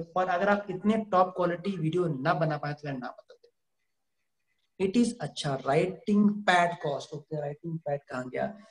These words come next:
मैं लाना भूल गया। Writing pad के लिए आपका Wacom का पैड आता है best, that is Wacom Bamboo,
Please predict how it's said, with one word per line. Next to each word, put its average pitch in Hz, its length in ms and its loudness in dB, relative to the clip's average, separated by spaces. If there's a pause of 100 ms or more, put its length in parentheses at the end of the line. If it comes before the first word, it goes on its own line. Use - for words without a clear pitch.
(240)
मैं 147 100 2
लाना 139 280 2
भूल 135 220 -6
गया। 170 160 -2
Writing 180 440 -2
pad 151 260 0
के 151 80 -6
लिए 214 320 -2 (360)
आपका 151 360 2 (220)
Wacom 175 340 2
का 196 60 2
पैड 143 200 2
आता 120 180 -2
है 120 60 -2
best, - 360 -14 (140)
that 135 200 -8
is 139 120 -6
Wacom 127 340 -4
Bamboo, 139 460 -10